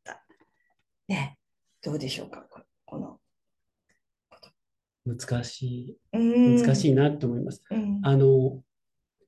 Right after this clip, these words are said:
Speaker 2: 人の、まあ、評価っていうか、
Speaker 1: うん。
Speaker 2: 人が認めてくれるかどうかっていうのを気にしていないようで、
Speaker 1: うん。
Speaker 2: どっかにある気がするので。
Speaker 1: ありますね。
Speaker 2: うん。僕、
Speaker 1: はい。
Speaker 2: 若い時はね、
Speaker 1: うん。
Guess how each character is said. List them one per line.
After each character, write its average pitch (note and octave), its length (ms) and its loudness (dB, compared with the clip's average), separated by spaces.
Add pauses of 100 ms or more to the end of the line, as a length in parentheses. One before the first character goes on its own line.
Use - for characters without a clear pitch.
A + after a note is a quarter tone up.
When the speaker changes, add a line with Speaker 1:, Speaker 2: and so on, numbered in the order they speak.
(380)
Speaker 2:
人 - 320 2
の、 F#3+ 500 8
ま F#3 120 2
あ、 - 20 2
評 G3+ 300 4
価 D3 120 2
っ B2+ 100 -2
て B2 80 -6
い A#2+ 100 0
う A#2 140 -6
か、 D#3+ 260 2
Speaker 1:
う A#3+ 80 2
ん。 G#3 240 2
Speaker 2:
人 - 200 0
が D#3+ 80 4
認 E3 220 4
め F#3+ 100 6
て F#3+ 80 2
く F#3+ 100 6
れ F#3+ 60 6
る F#3+ 60 6
か D#3+ 80 4
ど D#3+ 200 4
う - 40 -2
か D#3+ 120 2
っ E3 40 0
て - 160 -2
い C3+ 40 4
う C3 40 6
の B2+ 140 4
を D3+ 300 0 (320)
気 D#3 120 -2
に F#3+ 140 4
し F#3+ 100 -4
て G#3 140 4
い G#3 60 8
な G#3 140 6
い G3+ 140 6
よ G3 120 6
う C3+ 40 4
で、 C3 280 0
Speaker 1:
う C3+ 120 0
ん。 - 40 0
Speaker 2:
ど G#3 140 2
っ - 40 -6
か A#3+ 100 2
に D3+ 140 6
あ C#3+ 40 6
る C3+ 80 4
気 B2+ 140 -2
が A2+ 80 0
す C3 160 0
る A#2+ 80 -4
の A#2 160 -2
で。 B2 320 -4 (140)
Speaker 1:
あ - 20 -12
り F3+ 140 -14
ま F#3+ 100 -10
す B2+ 160 2
ね。 B2+ 220 -4 (180)
Speaker 2:
う C#3 40 0
ん。 - 20 2
僕、 D3 80 4
Speaker 1:
は D#3 60 4
い。 - 20 2
Speaker 2:
若 D4 160 4
い D4+ 100 2
時 C#3 260 0
は A#2+ 120 0
ね、 A2+ 380 -4
Speaker 1:
う - 20 0
ん。 F#3 160 -4